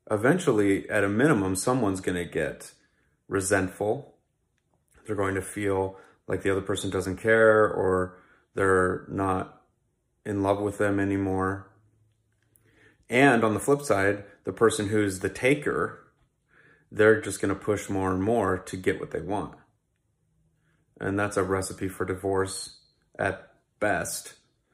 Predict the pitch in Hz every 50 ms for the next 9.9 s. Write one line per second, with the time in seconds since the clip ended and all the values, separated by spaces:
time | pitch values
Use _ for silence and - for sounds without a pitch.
0 | _ _ _ _ _ _ - 98 104 104 101 98 98 98 95 92 92 92 90 92
1 | - _ _ - 104 95 95 110 110 107 107 107 - - - 90 92 92 92 -
2 | 95 92 98 98 90 92 95 95 95 92 92 - - - - - - 101 95 92
3 | 92 90 - - - - _ _ - - - - 101 101 95 98 107 - - -
4 | - - - - _ _ _ _ _ _ _ _ _ _ _ _ _ _ _ _
5 | _ _ _ _ - - - - - 62 60 - _ _ _ _ _ _ _ _
6 | _ _ _ _ _ _ _ _ _ _ _ _ _ _ _ _ _ _ _ _
7 | _ _ - 123 135 139 139 139 - 135 - - 113 160 202 220 165 - - -
8 | - - - - - _ _ _ _ _ _ _ _ _ _ _ _ _ - _
9 | _ _ - 120 127 151 175 165 - 175 156 139 127 120 117 110 110 -